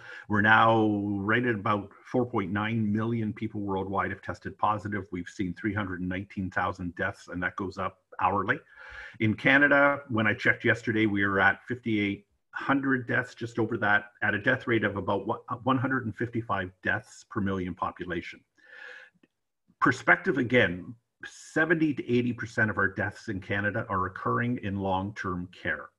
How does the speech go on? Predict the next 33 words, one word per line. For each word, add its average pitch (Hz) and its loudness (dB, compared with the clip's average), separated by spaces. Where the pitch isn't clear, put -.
Uh, 87 -4
so 95 -6
it's 90 -10
hitting 127 -2
the 98 -4
elderly 120 0
very 104 0
hard 101 0
that 98 -8
live 104 -4
in 95 -4
group 90 -6
settings. - -6
So 110 -4
that's 117 2
where 139 2
we're 113 4
seeing 110 0
a 92 -2
lot 92 0
of 117 -6
the 120 -2
death, 117 2
but 113 2
there 117 6
are 127 8
us, 117 0
other 120 4
people 95 -4
that 98 -8
are 98 -2
also 92 -6
susceptible 90 -8